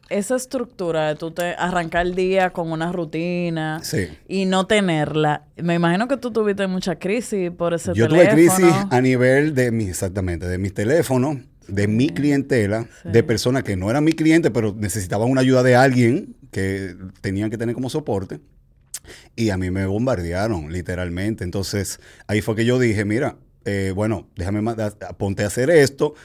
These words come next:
Speaker 2: Incluso muchas personas yo le presté herramientas del centro para
Speaker 1: Ok.
Speaker 2: ayudarlo y demás, pero después vi que se me salía de la mano,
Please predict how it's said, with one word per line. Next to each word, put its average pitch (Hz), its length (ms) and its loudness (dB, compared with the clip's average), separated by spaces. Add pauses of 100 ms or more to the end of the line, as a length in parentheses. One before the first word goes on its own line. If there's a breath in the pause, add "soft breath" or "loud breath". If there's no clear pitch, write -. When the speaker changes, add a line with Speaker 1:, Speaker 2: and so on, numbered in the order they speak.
(120 loud breath)
Speaker 2:
Incluso 104 300 -2
muchas 101 240 -4
personas 107 400 -2
yo 101 100 0
le 104 60 0
presté 101 320 -4
herramientas 101 500 -2
del 101 120 -4
centro 131 600 2 (320 loud breath)
para 113 160 2
Speaker 1:
Ok. 110 60 2
Speaker 2:
ayudarlo 113 360 2
y 131 40 4
demás, 131 560 2
pero 101 180 -2
después 95 240 -2
vi 95 100 -2
que 139 120 -8
se 156 100 -4
me 113 100 -2
salía 92 380 -6
de 90 80 -6
la 87 80 -8
mano, 120 420 -2